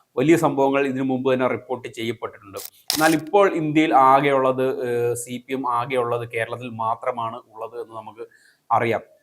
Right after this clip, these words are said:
അതുകൊണ്ട് തന്നെ ഏത് വിധേയനെയും അധികാരം പിടിച്ചെടുക്കുക അല്ലെങ്കിൽ അധികാരത്തിൽ നിലനിന്ന് പോവുക എന്നുള്ളതാണ് ഇപ്പോഴത്തെ ഒരു അവ-, സി പി എമ്മിന്റെ ഒരു അവസ്ഥ എന്ന് പറയുന്നത്. അതുകൊണ്ട് തന്നെ ഇനി അടുത്ത ഇലക്ഷൻ വരികയാണ്. എന്നാൽ, ഏഹ്, ഇലക്ഷൻ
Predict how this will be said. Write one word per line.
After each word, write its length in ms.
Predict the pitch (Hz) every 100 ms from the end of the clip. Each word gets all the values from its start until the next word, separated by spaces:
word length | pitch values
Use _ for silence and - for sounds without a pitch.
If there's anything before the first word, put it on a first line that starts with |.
| _
അതുകൊണ്ട് 260 | 135 170 185
തന്നെ 220 | 175 170 160
ഏത് 220 | 160 190
വിധേയനെയും 680 | 214 190 175 175 170 165 165 160 - _ _
അധികാരം 400 | 120 135 147 160
പിടിച്ചെടുക്കുക 440 | 160 143 - 131 131
അല്ലെങ്കിൽ 280 | 127 127 131
അധികാരത്തിൽ 520 | 123 127 143 143 160
നിലനിന്ന് 440 | 151 139 143 143
പോവുക 340 | 139 135 127 127
എന്നുള്ളതാണ് 460 | 127 123 123 120 120
ഇപ്പോഴത്തെ 560 | 117 - 131 127 139 135 131 _ _ 123
ഒരു 180 | 120 127 113 120
അവ-, 300 | 120 127 - 131
സി 180 | 113 127 120
പി 160 | 117
എമ്മിന്റെ 260 | 127 123 120
ഒരു 120 | 120
അവസ്ഥ 320 | 113 110 - 131
എന്ന് 200 | 113 107
പറയുന്നത്. 280 | 104 104 107
അതുകൊണ്ട് 220 | 131 139
തന്നെ 140 | 139
ഇനി 120 | 139 139
അടുത്ത 260 | 131 123
ഇലക്ഷൻ 340 | 143 131 - 147
വരികയാണ്. 520 | 127 117 127 127 113 113 _ _ _ _
എന്നാൽ, 320 | 127 139 170 139 - - _ -
ഏഹ്, 320 | 120 117 117
ഇലക്ഷൻ 360 | 117 123 - 143